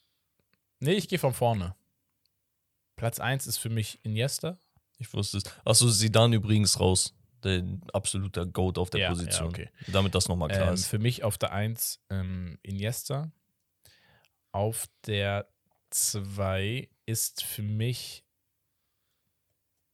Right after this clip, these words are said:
Speaker 1: ähm, ich find den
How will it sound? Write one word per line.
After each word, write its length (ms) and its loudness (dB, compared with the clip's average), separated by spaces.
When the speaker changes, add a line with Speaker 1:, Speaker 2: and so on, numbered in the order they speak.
Speaker 1:
ähm, 380 -16
ich 120 -14
find 260 -10
den 240 -4